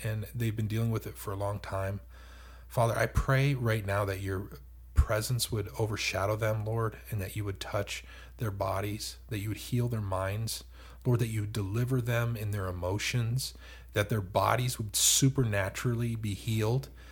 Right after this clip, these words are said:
that all disease and sickness would leave their life forever. Lord, that the chemicals in their body, their minds would be,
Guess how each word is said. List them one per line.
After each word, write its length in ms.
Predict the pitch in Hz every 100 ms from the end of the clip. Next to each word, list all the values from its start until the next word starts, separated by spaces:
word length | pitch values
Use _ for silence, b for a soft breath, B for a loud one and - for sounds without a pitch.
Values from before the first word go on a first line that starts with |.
| b b 117
that 180 | 107
all 240 | - 113 127
disease 460 | 123 104 113 113
and 100 | 113
sickness 480 | - - 120 131 107
would 160 | 107 98
leave 180 | 104 104
their 140 | 104
life 280 | 90 90 -
forever. 680 | - - - 101 117 127 - b b b b
Lord, 260 | 123 127 120
that 200 | 113 101
the 60 |
chemicals 640 | 98 - 131 135 139 147 135
in 100 | 117
their 120 | 101
body, 380 | 98 107 117 120
their 100 | 104
minds 540 | 92 98 110 120 113
would 140 | 104 92
be, 260 | 98 92